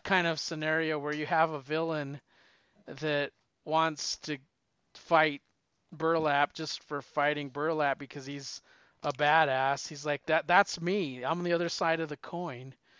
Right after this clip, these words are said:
And, uh, and then the third one was sort of like the demon part of it, like how his soul got sold and how, how every time he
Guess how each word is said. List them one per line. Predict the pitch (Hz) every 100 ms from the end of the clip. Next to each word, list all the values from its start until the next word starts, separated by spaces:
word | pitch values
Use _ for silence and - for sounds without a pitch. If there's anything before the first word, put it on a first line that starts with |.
| - _ _ _
And, | - 147 147 143
uh, | 139 135 135 135 _ _ _ -
and | 156
then | 170
the | 165
third | 147 190 208 208
one | 190 170
was | 160 147
sort | - - 170 165
of | 151
like | 156 151 - - _ _ - -
the | 156
demon | 135 160 202 190 151
part | - 151 139 139
of | 135 135
it, | 139 -
like | 139 135 - _ _ _ _ _ _ _
how | - 156 165
his | 156
soul | - - 165 160
got | 156 147 127
sold | - 160 151 156 147
and | 139
how, | 147 151 147 139 - _ _ _ _ _ _ -
how | - 160
every | 160 156 156
time | - 156 156
he | 151 147 143 131